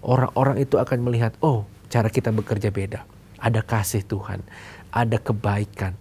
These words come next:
ada kejujuran, ada integritas." Sehingga orang akan melihat, walaupun kita ada di marketplace, orang-orang di marketplace akan lihat kita adalah anak-anak Tuhan.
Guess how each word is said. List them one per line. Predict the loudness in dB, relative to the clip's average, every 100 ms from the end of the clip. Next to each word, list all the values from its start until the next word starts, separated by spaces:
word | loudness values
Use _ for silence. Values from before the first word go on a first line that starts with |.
| -4
ada | 0
kejujuran, | 0 0 2 0 2 2 2 0
ada | 0 -2 0
integritas." | 0 0 0 0 -2 -2 -6 -8 -20 -20 -8
Sehingga | 0 2 2
orang | 2 2 0
akan | 0
melihat, | 2 0 0 -2 -4 -8 -2
walaupun | 0 0 0
kita | 2 2
ada | 0
di | 0 2
marketplace, | 2 2 -2 -6 -4 -4 -6 -16 -20 -20 -20 -20 -20 -2
orang-orang | 0 2 0 0
di | 0
marketplace | 0 -2 0 -2 -2
akan | -4 -2
lihat | -4 -6 -12 -20 -20 -20 -2
kita | -2 0 -2 -2
adalah | -2 -2 -2 -6 -6
anak-anak | -6 -4 -4 -8 -6
Tuhan. | -6 -6